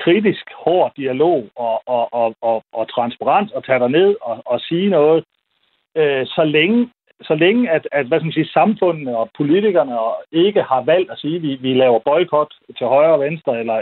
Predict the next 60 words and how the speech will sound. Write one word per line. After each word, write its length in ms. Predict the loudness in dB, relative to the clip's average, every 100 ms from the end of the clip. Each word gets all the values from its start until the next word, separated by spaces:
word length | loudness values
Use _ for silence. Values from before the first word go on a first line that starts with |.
| -4
eller 160 | -4
mod 260 | -2 -2 0
lande," 380 | 0 0 2 2 2
eller, 140 | 2 -2 -6 -16 _ _ -8
så 60 |
tror 220 | -4 0 2
jeg 160 | 2
på, 160 | 2 2
at, 140 | 0 -4
at, 100 | -12 -12 -12
at 120 | -12 -8
sportens 400 | -2 0 0 -4
rolle 300 | 0 2 2
er, 200 | 0 2
at 140 | 0 0
man, 220 | -10 -12 _ _ _ _ -8
at 60 |
man 140 | -4 0
går 160 | 2
i 140 | 2 0
en, 140 | -4 -6
i 120 | -6
en 120 | -4
kritisk 400 | 0 0 -2 -8 -12 -4
dialog. 300 | 0 2 2
Det 80 | 0
tror 120 | 0 -2
jeg 80 | 0
flytter 200 | 0 0
mere 360 | 0 2 2 -2 -14
end 120 | -6
boykot. 440 | 0 0 0 -2 0
Boykot 360 | 0 2 0 0
tror 140 | 0 2
jeg 240 | 2 2
er 40 | 0
noget, 340 | 0 0 0 -6
for 80 | -2
mig 180 | 2 2
er 60 |
boykot 380 | 2 0 -2 -4
noget, 180 | -2 -4
der 60 |
hører 180 | -4 -8 -8
til 220 | -6 -6 -6
for, 240 | -8 -8 _ _ _ _ -14
øh, 160 | -8 0
firserne 500 | 2 0 -4 -8 -6
og 140 | -6
i, 120 | -8
bag 280 | -2 0 0
jerntæppet 640 | 0 0 -2 -2 -2 -4 -8
og 80 |
sådan 100 | -6
noget. 160 | -6 -4
Jeg 120 | -4
tror, 140 | -2 -2
man 140 | 0
kommer 220 | 0 0
længere, 520 | 2 2 4 4 2